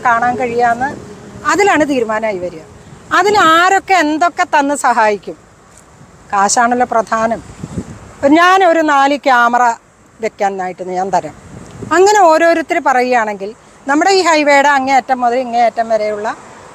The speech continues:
ആ, ഭാഗങ്ങളിൽ ക്യാമറ ഘടിപ്പിക്കാനായിട്ട് കഴിയും. അതിൻ്റെ ഒരു, ആ,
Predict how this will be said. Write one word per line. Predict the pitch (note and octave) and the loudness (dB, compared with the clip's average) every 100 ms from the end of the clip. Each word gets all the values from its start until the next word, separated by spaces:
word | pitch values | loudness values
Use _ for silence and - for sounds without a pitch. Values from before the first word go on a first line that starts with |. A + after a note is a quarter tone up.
| - C#4 | -18 -2
ആ, | A3+ A3+ G#3+ | 2 2 2
ഭാഗങ്ങളിൽ | A3+ A3+ A3+ A#3+ A3 A3 A3+ A#3+ | 0 0 0 0 0 -2 -2 0
ക്യാമറ | G3+ G3+ G#3 A3 | 0 0 -2 -4
ഘടിപ്പിക്കാനായിട്ട് | G#3 F3+ F3+ F3 F3 F3+ F#3+ | -6 -8 -8 -8 -8 -10 -12
കഴിയും. | D3 D3+ - - - - - - - D4+ | -12 -16 -18 -20 -18 -20 -20 -16 -4 0
അതിൻ്റെ | E4 E4+ G#4 G#4+ G#4 G#4+ F#4 | 0 2 2 2 2 4 4
ഒരു, | E4+ E4+ D4+ C4+ C4+ | 2 0 -2 -2 2
ആ, | C4 B3+ | 4 4